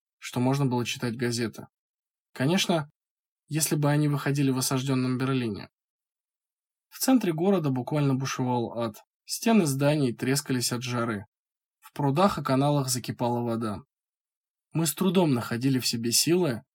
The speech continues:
чтобы выдерживать эту жару. Мы задыхались от гари и копоти, но мы продолжали сражаться. Бои шли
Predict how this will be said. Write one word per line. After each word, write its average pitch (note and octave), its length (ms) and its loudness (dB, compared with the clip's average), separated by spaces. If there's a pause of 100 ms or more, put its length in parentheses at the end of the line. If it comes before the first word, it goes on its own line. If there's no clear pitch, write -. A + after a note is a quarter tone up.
(100)
чтобы B2 340 -6
выдерживать B2 640 -2
эту A#2 160 -6
жару. A#2 460 -4 (580)
Мы C#3 160 0
задыхались D#3 640 0
от A#2 100 -6
гари B2 560 0
и B2 100 -4
копоти, A#2+ 600 -4 (400)
но B2+ 100 -2
мы E3 140 0
продолжали B2 580 -2
сражаться. A#2 720 -6 (960)
Бои D3+ 320 2
шли C3 380 0